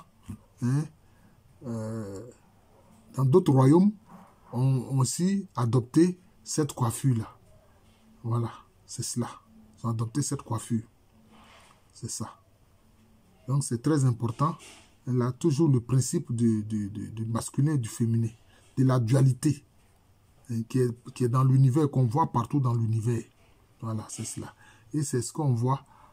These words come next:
dans la représentation de ce type de coiffure-là. C'est un, c'est un modèle de coiffure. Voilà.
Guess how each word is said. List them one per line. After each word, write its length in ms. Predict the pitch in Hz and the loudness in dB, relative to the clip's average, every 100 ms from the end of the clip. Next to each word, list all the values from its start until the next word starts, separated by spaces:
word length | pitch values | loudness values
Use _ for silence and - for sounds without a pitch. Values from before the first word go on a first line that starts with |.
| _ - | _ -6
dans 180 | 120 135 | -2 0
la 140 | 120 | 0
représentation 720 | 120 117 117 120 117 110 143 | -2 -4 -4 -2 -4 -4 -2
de 120 | 120 113 | 0 -2
ce 160 | - | -4
type 260 | 113 151 123 | -6 -4 -2
de 100 | 117 | -4
coiffure-là. 540 | - 139 - 135 113 | -4 -8 -4 -2 -2
C'est 180 | - 120 | -4 -4
un, 160 | 147 139 | -4 -4
c'est 160 | 135 | -4
un 100 | 151 | 0
modèle 400 | 160 127 135 143 | 2 2 2 2
de 80 | 120 | 0
coiffure. 540 | 120 - 113 135 120 - - | -2 -4 -4 -4 -4 -6 -12
Voilà. 240 | - - | -12 -12